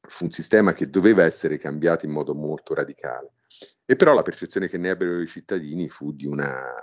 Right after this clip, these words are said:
diciamo, drastica, eh, riduzione della propria qualità di vita, le cui responsabilità furono giustamente o ingiustamente, a mio parere più ingiustamente che giustamente, attribuite allo stesso Gorbaciov.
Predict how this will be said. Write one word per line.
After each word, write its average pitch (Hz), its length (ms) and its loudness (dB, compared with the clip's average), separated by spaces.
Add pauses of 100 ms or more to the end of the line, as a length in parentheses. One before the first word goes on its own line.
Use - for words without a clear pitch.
(140)
diciamo, - 520 -8 (560)
drastica, 85 1080 2
eh, 71 180 -12
riduzione 78 840 -6 (580)
della 78 200 0
propria 80 240 2
qualità 76 320 0
di 67 100 -8
vita, 76 500 -2
le 107 140 6
cui 147 160 6
responsabilità 113 880 4
furono 90 600 -2
giustamente 107 880 2
o - 20 4
ingiustamente, 85 760 2
a 71 40 -4
mio 73 180 -10
parere 87 320 2
più 117 160 0
ingiustamente 85 640 2
che - 80 -8
giustamente, 82 560 -2
attribuite - 400 -6
allo - 100 -2
stesso - 300 -14
Gorbaciov. - 440 -6